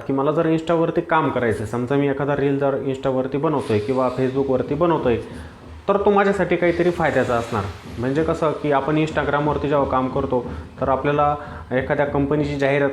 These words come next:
करायची समजा किंवा एखाद्याचा बिझनेस आहे त्याची जाहिरात करायची, तर त्या ठिकाणी आपल्याला त्याचं प्रमोशन पण करता येत असतं. म्हणजे त्याची पण आपली काय होत असते, एक अर्निंग होत असते. तुम्ही Facebook-वरती अर्निंग करू शकतात तशा पद्धतीने किंवा Instagram-वरती पण करू शकतात.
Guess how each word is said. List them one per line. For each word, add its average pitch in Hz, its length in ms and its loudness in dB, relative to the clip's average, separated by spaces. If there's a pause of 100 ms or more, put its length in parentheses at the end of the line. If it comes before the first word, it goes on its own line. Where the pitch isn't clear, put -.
करायची 131 300 -2
समजा 107 420 -2
किंवा 131 460 0 (200)
एखाद्याचा 139 380 -2
बिझनेस 139 460 0
आहे 123 80 -2
त्याची 131 220 0
जाहिरात 127 380 2
करायची, 123 380 -2 (680)
तर 156 180 4
त्या 175 200 2
ठिकाणी 151 300 0
आपल्याला 143 380 2
त्याचं 135 220 2
प्रमोशन 151 460 0
पण 139 200 0
करता 113 240 0
येत 110 120 0
असतं. 113 240 -2
म्हणजे 127 200 -2
त्याची 147 280 0
पण 160 180 0
आपली 147 260 0
काय 151 120 2
होत 117 160 2
असते, 147 260 0
एक 143 140 -4
अर्निंग 143 360 2
होत 98 140 0
असते. 107 200 -2
तुम्ही 135 240 -2
Facebook-वरती 139 600 -2
अर्निंग 135 260 0
करू 139 200 -2
शकतात 113 300 -4 (180)
तशा 123 140 -4
पद्धतीने 117 440 -2
किंवा 123 300 0 (360)
Instagram-वरती 151 720 0
पण 131 160 -2
करू 117 200 -4
शकतात. 104 340 -8